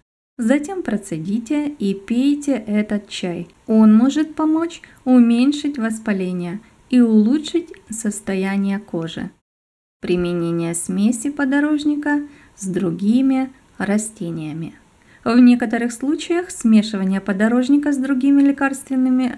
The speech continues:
растениями может усилить его лечебное действие. Например, смешивание подорожника с листьями алоэ вера или медом может помочь улучшить состояние кожи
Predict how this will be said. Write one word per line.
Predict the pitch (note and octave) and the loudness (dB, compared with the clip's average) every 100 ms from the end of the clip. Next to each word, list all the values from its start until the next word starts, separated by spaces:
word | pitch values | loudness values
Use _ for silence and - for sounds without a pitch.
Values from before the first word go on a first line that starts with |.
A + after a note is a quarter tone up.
| - | -4
растениями | A3 B3+ - C4 B3 A#3+ A#3 A3+ A#3 - _ - _ - | 0 0 -2 0 2 4 2 -2 -6 -12 _ -20 _ 0
может | A#3 A#3+ C4+ D#4+ - - | 4 6 4 2 -2 -10
усилить | - D4+ D#4 - G3+ G#3 C#4 D4 | -4 -4 -4 -4 0 2 0 0
его | C#4+ D4 D#4+ D#4+ _ _ - | 0 0 -2 -4 _ _ -2
лечебное | G3 E3+ - G3+ A3+ A#3+ A3+ A3 | 0 -2 -4 -4 0 0 2 2
действие. | G3 D#3 D3+ - E3 - - _ _ - _ | 2 2 -8 -12 -12 -12 -16 _ _ -20 _
Например, | A#3 B3+ C#4 B3+ A3+ A3 | 2 2 2 0 2 0
смешивание | - G#3+ G#3 - F#3+ F#3 F3+ | 0 2 2 0 -4 -4 -6
подорожника | - A3+ A#3+ C#4 B3 E3+ E3+ F3+ F#3 | -6 0 0 2 0 -2 -6 -6 -6
с | F#3 G#3+ | -2 2
листьями | G#3+ G#3 - F3+ F3+ F3+ - | 2 2 -2 -6 -4 -6 -4
алоэ | G#3 A3 A3 G3+ F#3+ | 0 2 2 2 0
вера | F3 F#3+ E3 E3 A#3 - - _ _ | -4 -6 -6 -6 -6 -8 -20 _ _
или | A#3 A#3+ | 0 6
медом | B3 B3 A#3+ A3+ A#3 A#3+ _ _ _ | 8 8 4 0 -2 -6 _ _ _
может | A#3 A#3 A3+ G#3+ - | 2 2 2 0 -2
помочь | A#3 B3+ E4 - - _ | 0 2 0 -6 -20 _
улучшить | G#3 G3+ F#3+ F#3+ A#3 - D4+ D4 D4 _ _ _ | -2 0 0 0 -2 -2 -8 -8 -12 _ _ _
состояние | - F#3+ F#3+ - F#3 F#3 G3 G3 | -10 -8 -8 -6 -4 -4 -4 -4
кожи | G3 D#3+ E3 E3 | -6 -8 -8 -8